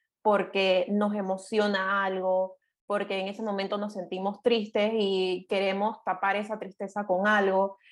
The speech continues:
O sea, esa parte emocional es tan importante, pero la cosa es que cuando uno aprende de finanzas, uno va a una escuela de finanzas, siempre te dicen, se enfocan en esa parte racional que, que tú mencionabas, pues. Te dicen, "Ok,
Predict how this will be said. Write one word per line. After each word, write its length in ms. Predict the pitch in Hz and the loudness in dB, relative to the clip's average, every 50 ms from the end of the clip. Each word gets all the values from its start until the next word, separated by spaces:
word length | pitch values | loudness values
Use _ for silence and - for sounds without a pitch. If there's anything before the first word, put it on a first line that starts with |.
| - - _ - | -20 -20 _ -2
O 100 | - 208 | -2 0
sea, 480 | 208 220 202 190 180 175 - - - - - | 2 4 4 6 6 4 2 0 -6 -8 -2
esa 300 | - 214 214 226 233 233 | -2 -2 0 0 -2 2
parte 240 | 254 247 247 247 285 | 4 4 4 4 2
emocional 520 | 285 254 240 208 - 185 185 185 190 - - | 0 0 0 -2 -2 -4 -2 -2 -2 -2 -4
es 200 | 233 226 - _ _ | -6 -6 -8 _ _
tan 240 | - 262 262 277 302 | 0 2 2 2 2
importante, 920 | 320 311 254 - 180 175 - - 226 214 190 185 175 185 185 196 208 - _ _ _ _ _ _ - | 0 0 0 0 0 -2 2 2 2 2 2 0 -2 -4 -4 -4 -6 -10 _ _ _ _ _ _ 0
pero 180 | 208 208 208 | 2 4 6
la 160 | 202 202 196 | 6 6 4
cosa 240 | - 208 208 233 247 | 4 2 2 2 0
es 60 | 254 | 0
que 380 | 254 262 240 233 240 240 - - | 2 2 2 2 2 0 -2 -2
cuando 680 | - 247 226 214 208 202 202 190 196 190 190 - - - | 0 2 2 2 0 -2 0 0 0 0 0 -2 -4 -2
uno 460 | - 247 247 247 247 247 262 269 277 - | 2 4 4 4 4 4 2 0 0 -2
aprende 500 | 196 214 - - 190 208 214 214 208 247 | -4 -6 -6 -6 -6 -4 -4 -4 -4 -4
de 180 | 254 233 214 214 | -4 -4 -6 -8
finanzas, 840 | 196 185 202 226 214 190 180 - 180 170 165 175 180 _ _ _ _ | -10 -6 -6 -4 -4 -6 -8 -10 -10 -10 -10 -12 -16 _ _ _ _
uno 260 | - 202 196 190 190 | -4 -2 2 2 4
va 120 | 202 208 202 | 6 6 6
a 80 | 208 | 6
una 140 | 214 214 214 | 4 2 2
escuela 420 | 226 214 - - 233 233 233 220 202 | 0 -4 -2 0 0 2 2 2 0
de 60 | 214 | 0
finanzas, 600 | 196 190 190 190 180 180 - 180 175 202 202 - | -4 -2 -2 -2 -2 -4 -2 -4 -4 -4 -4 -4
siempre 300 | 220 196 196 190 220 226 | -4 -2 -2 -2 -4 -2
te 100 | 220 190 | -2 0
dicen, 520 | 185 185 190 190 - 208 214 233 247 247 - _ _ | 0 0 -2 -2 -4 -6 -4 -4 -4 -6 -8 _ _
se 360 | _ - - - 214 208 - | _ -6 0 0 0 2 0
enfocan 360 | 214 208 208 214 202 226 254 | -2 0 0 2 2 2 2
en 60 | 240 202 | 0 -2
esa 200 | 185 - 202 196 | -4 -6 -4 -2
parte 280 | 208 196 202 240 240 | -2 -2 0 0 -2
racional 560 | 226 208 202 208 - 180 180 196 185 175 170 | 0 -2 -2 -2 -4 -4 -2 -2 -2 -2 -4
que, 300 | - 180 175 175 - - _ - | -4 -4 -4 -4 -6 -10 _ -8
que 120 | 185 175 | -8 -6
tú 100 | - 175 | -4 -4
mencionabas, 560 | 185 208 208 214 175 170 190 180 165 170 - - | -2 -2 -2 -2 -2 -2 -2 -2 -2 -4 -8 -10
pues. 240 | - - - _ _ _ _ _ _ _ _ _ _ _ _ _ - | -14 -16 -16 _ _ _ _ _ _ _ _ _ _ _ _ _ 0
Te 100 | 208 196 | 4 6
dicen, 360 | 190 190 190 220 220 240 240 | 6 6 6 4 2 2 2
"Ok, 160 | 220 196 190 | 0 2 4